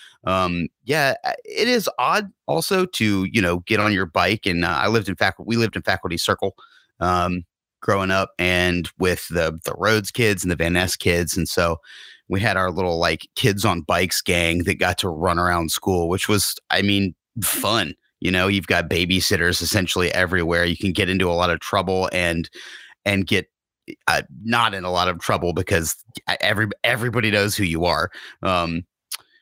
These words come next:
which is a good time. Uh, a-, and weird though, because, like, I've never, I have no idea what the, like, walking into, like, a new lunchroom on your first day of school and looking around and trying to figure out where to sit.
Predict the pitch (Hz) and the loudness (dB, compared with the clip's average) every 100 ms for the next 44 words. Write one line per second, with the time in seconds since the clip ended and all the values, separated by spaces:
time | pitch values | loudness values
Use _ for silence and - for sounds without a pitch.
0 | _ _ _ - 151 185 147 151 135 143 | _ _ _ -2 0 0 0 0 0 0
1 | 120 92 90 - 127 131 131 - - _ | 0 0 -4 -2 0 2 0 -4 -10 _
2 | - - - 220 185 262 254 247 196 226 | -2 0 0 0 2 2 2 0 2 0
3 | 254 226 202 180 - 170 165 165 160 170 | 0 -4 -2 -2 0 0 0 0 0 0
4 | 160 165 147 165 131 139 135 135 135 113 | 0 -2 0 0 2 2 2 2 0 0
5 | 113 131 139 - 113 107 98 95 - 101 | 2 2 2 0 0 4 2 0 -8 -4
6 | 92 101 113 120 104 101 107 - 120 104 | 0 2 2 2 4 2 2 2 2 4
7 | 98 98 101 92 92 87 92 104 95 92 | 2 0 0 2 2 2 2 2 2 2
8 | 104 90 110 104 107 107 - 107 98 92 | 2 0 2 2 2 2 2 0 0 0
9 | - 98 - 107 95 101 - 107 107 98 | 0 0 0 0 2 0 0 0 2 0
10 | 110 104 98 104 98 95 87 107 95 98 | 0 0 2 2 2 -2 0 0 0 -2
11 | 87 - 104 104 95 117 90 - - 92 | -4 -4 0 0 0 0 0 -2 0 0